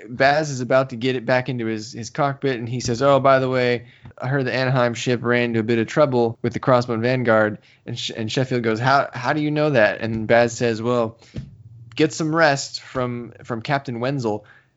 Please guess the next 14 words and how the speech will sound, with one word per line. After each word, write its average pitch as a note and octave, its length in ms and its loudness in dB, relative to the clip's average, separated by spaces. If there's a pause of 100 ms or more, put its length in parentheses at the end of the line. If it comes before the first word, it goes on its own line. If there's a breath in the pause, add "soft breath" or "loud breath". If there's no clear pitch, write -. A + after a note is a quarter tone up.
(120)
And C3+ 120 -2
I E3+ 40 2
don't G#3 160 2
think F3+ 120 -2
we E3+ 100 2
ever D#3 160 2
actually D3+ 500 0
ever C#3+ 180 -2
find C3+ 280 -4
out B2 140 -2
who D3 140 -6
Captain C#3+ 420 -6
Wenzel A#2+ 360 -4
is. A#2 440 -4